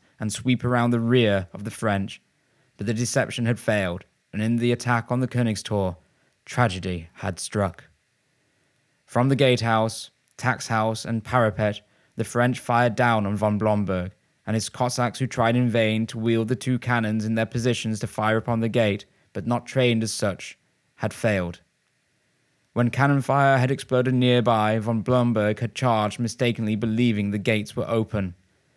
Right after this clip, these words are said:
Upon his horse he rode, a handful of Cossacks following in his stead, but as he approached, the volley of rifle fire from on high from French guns cut down the Cossacks around him before one French rifle found scope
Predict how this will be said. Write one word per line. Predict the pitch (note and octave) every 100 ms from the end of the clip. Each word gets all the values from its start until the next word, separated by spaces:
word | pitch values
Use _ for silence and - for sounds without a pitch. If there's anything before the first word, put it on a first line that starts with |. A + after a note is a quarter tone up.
| _ _ _
Upon | - A#2+ C#3
his | C3
horse | A#2+ C3+ B2+
he | C3
rode, | C3 B2 A#2+ A2 G2+ _ _ _ -
a | G2
handful | F2 C3+ B2+ A#2 A#2
of | G#2+
Cossacks | - A#2+ A2 F#2+
following | - A#2+ A#2 A2
in | G#2+
his | A2
stead, | - B2+ A2+ G#2 - _ -
but | G2
as | G#2 A2+ G#2+
he | A#2+
approached, | A#2 - A#2 G#2 - -
the | A#2
volley | G#2 G#2+ A2
of | A2
rifle | A2+ A2+ G#2 G#2
fire | A#2 A2 G#2+
from | A#2+
on | A#2 G#2
high | G#2 A2+ G2+ G2 - _ _
from | - G#2+
French | - A#2+ A#2+ -
guns | A#2 G#2 G#2 G2
cut | - - -
down | A2 G2+ G2+
the |
Cossacks | - A2+ - G#2 F#2 -
around | G#2+ G#2 G#2
him | F#2 F#2
before | G2 - G#2+ G2
one | G#2+ G#2+
French | G#2+ A2+ A2+ A2
rifle | G#2+ G#2+ G#2 G#2
found | - G#2 G#2
scope | - A2+ G2+ F#2+